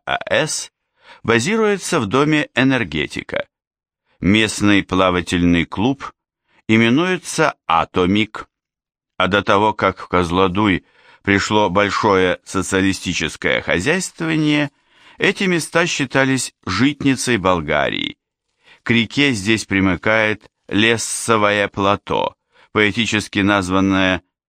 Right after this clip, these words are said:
очевидно из-за урожайности пшеницы, Златия.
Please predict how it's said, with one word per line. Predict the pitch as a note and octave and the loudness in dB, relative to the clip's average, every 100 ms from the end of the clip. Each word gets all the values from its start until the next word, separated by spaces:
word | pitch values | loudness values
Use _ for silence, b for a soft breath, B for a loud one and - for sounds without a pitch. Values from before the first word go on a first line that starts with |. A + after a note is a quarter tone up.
| _ - | _ -6
очевидно | D3+ E3+ E3 D#3 C3+ B2 | -4 -2 -2 0 0 0
из-за | A2 F#2+ A2 | -2 0 0
урожайности | G#2+ G#2+ G#2 G2+ G2 F#2 - F#2 | 2 2 2 2 2 -2 -2 -4
пшеницы, | - F#2 A2 C3 - A2 G#2 _ _ _ _ - | -2 0 0 0 -2 -2 -2 _ _ _ _ -10
Златия. | F2+ F#2 G2+ G2+ D#2 - C#2+ G#1+ G1+ | -6 0 2 2 0 -6 -8 -6 -8